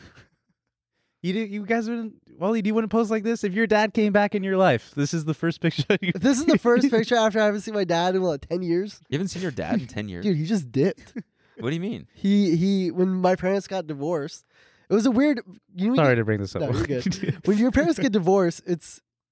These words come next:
Speaker 2: when you're young, yeah, it's very sad. But when you're older, it's just kinda weird. 'Cause
Speaker 1: Yeah.
Speaker 2: you're like, "All right, well,
Speaker 1: See
Speaker 2: see you later."
Speaker 1: Yeah, yeah, right.
Speaker 2: <laughs> And he just, he dipped to Turkey, actually.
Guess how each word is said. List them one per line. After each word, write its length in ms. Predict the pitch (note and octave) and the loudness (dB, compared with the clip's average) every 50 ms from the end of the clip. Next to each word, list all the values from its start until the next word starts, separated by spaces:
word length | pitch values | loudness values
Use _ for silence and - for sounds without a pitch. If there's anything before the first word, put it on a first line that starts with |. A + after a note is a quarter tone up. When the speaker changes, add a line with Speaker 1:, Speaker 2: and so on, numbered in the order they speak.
| _ _ - | _ _ -4
Speaker 2:
when 160 | E3+ F3 F#3 | -2 2 4
you're 100 | F#3 F#3 | 4 4
young, 280 | F3 F#3+ F#3 F3+ E3+ | 4 4 4 4 4
yeah, 180 | E3 E3 D#3 C#3 | 4 2 2 2
it's 140 | C#3 - - | 0 -4 0
very 180 | D3+ C#3+ C#3+ | 0 0 0
sad. 320 | C#3 - D#3+ D3 C#3+ C#3 C3+ | 0 0 0 0 0 0 -2
But 80 | C#3 | -2
when 100 | C3 D3+ | 0 2
you're 140 | G#3 A#3+ A3+ | 4 4 4
older, 260 | F3 F3+ G3 F3 D#3 | 4 4 4 2 2
it's 80 | C3+ B2 | -2 -2
just 140 | F3+ F3+ - | -4 -6 -4
kinda 160 | G#3 F#3+ C3 | -4 -4 -4
weird. 400 | A2 A#2+ C#3 D3 C3 A#1+ - - _ _ _ _ - | -4 -2 -4 -4 -4 -6 -10 -20 _ _ _ _ -12
'Cause 120 | G#2 - C#3 | -8 -8 -4
Speaker 1:
Yeah. 40 | C#3 | -2
Speaker 2:
you're 80 | D3+ C#3 | -2 0
like, 140 | B2+ A#2 A#2 | 0 0 0
"All 200 | C3 D3 C#3 C3 | 2 2 2 0
right, 120 | C3+ - | 0 -2
well, 240 | C3 C3 B2+ C3+ _ _ _ _ _ _ _ _ | -4 -8 -8 -8 _ _ _ _ _ _ _ _
Speaker 1:
See 240 | - - - G#2 G#2 | -20 -20 -16 -14 -6
Speaker 2:
see 100 | G#2 D3 | -2 0
you 80 | C#3 | 0
later." 300 | C3 C3+ D3+ D#3+ D3+ E3+ F3 | 2 2 2 2 2 4 4
Speaker 1:
Yeah, 220 | A3+ - C4+ C4+ - B3 A#3+ | 4 4 4 4 4 4 2
yeah, 180 | - - C4+ A#3 | 0 -2 -6 -4
right. 100 | G#3 A3 | -4 -2
Speaker 2:
<laughs> 300 | A#3+ A#3+ A#3+ A#3 F#3+ - | -2 -2 -2 -4 -6 -2
And 140 | - G3 F#3+ | 0 2 2
he 100 | G3 F#3 | 2 2
just, 220 | D#3+ G#3+ F3+ - | 0 -2 -2 -2
he 160 | F#3+ F3 F#3+ | -2 -2 0
dipped 180 | E3 A3 A#3+ F#3+ - | 2 2 2 2 0
to 40 | F#3 | -4
Turkey, 380 | - G#3 A3+ C4+ - - E3 C#3+ | 0 0 -2 -2 0 -2 -2 -2
actually. 460 | C3+ C3+ - - C3+ B2+ A#2 B2+ | -2 -4 -6 -8 -10 -10 -10 -10